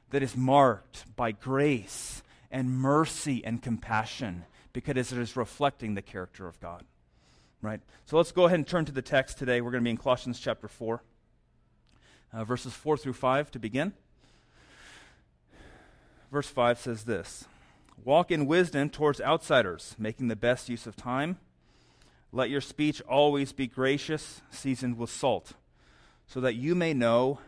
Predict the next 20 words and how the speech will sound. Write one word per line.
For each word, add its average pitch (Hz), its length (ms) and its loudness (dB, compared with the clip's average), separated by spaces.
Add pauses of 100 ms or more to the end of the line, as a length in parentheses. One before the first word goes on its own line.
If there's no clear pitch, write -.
(180)
how 139 160 0
you 135 260 -2
ought 123 360 -2
to - 180 -10
answer 131 400 -6
each 110 240 -10
person." 107 480 -8 (1200)
Then 107 120 -8
on 110 220 -4
to 107 120 -10
First - 460 -6
Peter 120 320 -4
chapter 107 420 -8
three, 123 380 -6
this 104 180 -12
is 98 100 -14
verses 101 360 -10
fifteen 120 480 -8
and 98 120 -8
sixteen. 156 540 -8